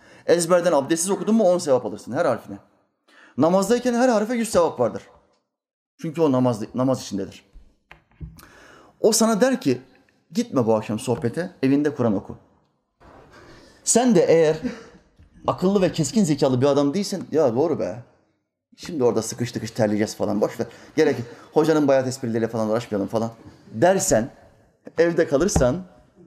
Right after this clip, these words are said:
kazandın mı, kaybettin mi? Vallahi kaybettin. Çünkü Kur'an-ı Kerim'i okuduğun zaman sadece sevap kazanırsın.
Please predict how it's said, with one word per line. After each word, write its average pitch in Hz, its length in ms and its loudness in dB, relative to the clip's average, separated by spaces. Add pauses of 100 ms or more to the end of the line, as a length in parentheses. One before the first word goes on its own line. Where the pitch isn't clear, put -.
(840)
kazandın 175 440 2
mı, 180 100 0
kaybettin 156 440 0
mi? 117 120 2 (960)
Vallahi 107 420 0
kaybettin. 104 460 -4 (640)
Çünkü 135 320 -4
Kur'an-ı 131 380 2
Kerim'i 143 320 0
okuduğun 131 420 -4
zaman 139 260 -2
sadece 165 360 -2
sevap 135 300 -2
kazanırsın. 104 420 -4